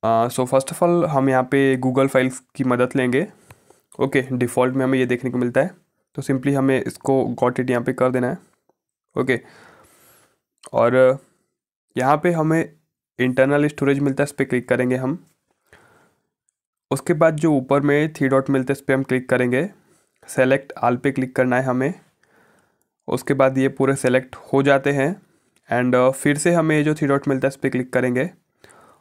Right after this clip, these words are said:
और देखिए यहाँ पे सेकंड ऑप्शन मिलता है move to का, इस पर क्लिक करना है और यहाँ पे एसडी कार्ड को सेलेक्ट करके आप लोग, अ,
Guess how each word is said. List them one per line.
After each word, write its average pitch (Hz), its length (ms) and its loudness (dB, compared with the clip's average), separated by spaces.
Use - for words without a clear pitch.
और 131 100 0
देखिए 139 260 0
यहाँ 156 200 2
पे 160 140 2
सेकंड 139 380 -2
ऑप्शन 143 240 -2
मिलता 139 280 0
है 165 300 0
move 131 240 0
to 131 140 -2
का, 147 60 2
इस 143 100 -4
पर 135 120 -2
क्लिक 123 240 -4
करना 131 220 0
है 143 260 -4
और 131 400 2
यहाँ 135 320 2
पे - 160 -4
एसडी 131 340 2
कार्ड 135 220 2
को 147 100 -2
सेलेक्ट 123 320 -2
करके 127 240 0
आप 123 180 0
लोग, 131 260 0
अ, 123 300 2